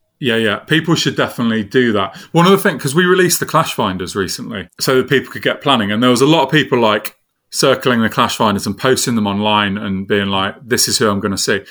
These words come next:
And the one thing I was struck by is I don't think people have done their, they haven't done their homework of the little unknown bands yet. And I really want,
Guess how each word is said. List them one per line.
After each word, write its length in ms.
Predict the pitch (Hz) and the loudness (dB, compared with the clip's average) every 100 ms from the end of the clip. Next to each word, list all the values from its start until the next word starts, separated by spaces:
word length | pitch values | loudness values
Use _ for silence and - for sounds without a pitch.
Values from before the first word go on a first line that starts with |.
| - | -14
And 100 | - | -2
the 40 | 139 | 2
one 200 | 175 170 | 2 2
thing 140 | 185 | 2
I 80 | 156 | 2
was 140 | 131 - | 2 0
struck 300 | - 151 - | -2 -2 -2
by 260 | 104 98 - _ _ - | -2 -2 -8 _ _ -2
is 320 | 113 104 - _ _ _ _ | 0 0 -6 _ _ _ _
I 60 | 135 | -2
don't 140 | 147 | 2
think 160 | 147 127 | 0 0
people 280 | 139 131 | 0 0
have 120 | 123 104 | -2 0
done 220 | 143 120 | 0 0
their, 380 | 113 107 104 - _ _ _ _ _ | 0 0 -2 -8 _ _ _ _ _
they 100 | 120 | -4
haven't 280 | 117 139 147 | 0 0 0
done 160 | 135 127 | 0 0
their 100 | 117 | 0
homework 420 | 123 113 107 - | 0 0 -2 0
of 180 | 110 - | -4 0
the 100 | 110 | 0
little 420 | 117 127 123 107 135 | 2 0 0 -4 -2
unknown 420 | 110 110 110 110 | -4 -2 -2 0
bands 320 | 113 117 113 | 0 -2 -2
yet. 220 | 120 139 - _ _ - | -2 -4 -8 _ _ -6
And 100 | 123 | 0
I 20 | |
really 280 | 131 139 135 | 2 4 4
want, 260 | 127 117 | 2 0